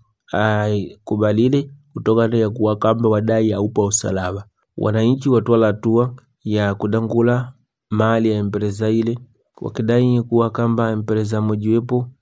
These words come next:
sailihi kutimiza ahadi za ipangile kwa wananchi kamba kujenga barabara ila washinde mpaka Maradane na Mikaune.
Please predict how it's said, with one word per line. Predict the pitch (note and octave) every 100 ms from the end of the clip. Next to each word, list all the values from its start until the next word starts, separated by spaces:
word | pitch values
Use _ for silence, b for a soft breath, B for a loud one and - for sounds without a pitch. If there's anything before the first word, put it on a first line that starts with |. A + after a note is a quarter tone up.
| _
sailihi | - - A#2+ A#2 A2 B2 B2+
kutimiza | A#2+ A2+ A2+ A#2 A2+ -
ahadi | A2 - G#2+ G#2+ G#2
za | G2+ A2 A2+
ipangile | A#2+ A#2+ A2+ A#2 A2
kwa | A2
wananchi | G#2+ G#2 A2 A#2 A#2+ - _ -
kamba | G#2+ A2 A2+ A#2+ A#2+ _ _ _
kujenga | A2 G#2+ A#2 A2+
barabara | G#2 G2+ G2+ G#2+ A2 A#2 A#2+ _ _ _
ila | A2+ G#2+ A2+ A2+
washinde | G#2 G#2 - A2+ A#2+ A#2+ A#2+
mpaka | G#2+ G#2+ A2 G#2+ G#2+
Maradane | G2+ G2+ G2+ G2 A2+ A#2 B2 B2 B B -
na | G#2+ G#2
Mikaune. | G#2 G2 G2+ G2+ G2+ G2 F#2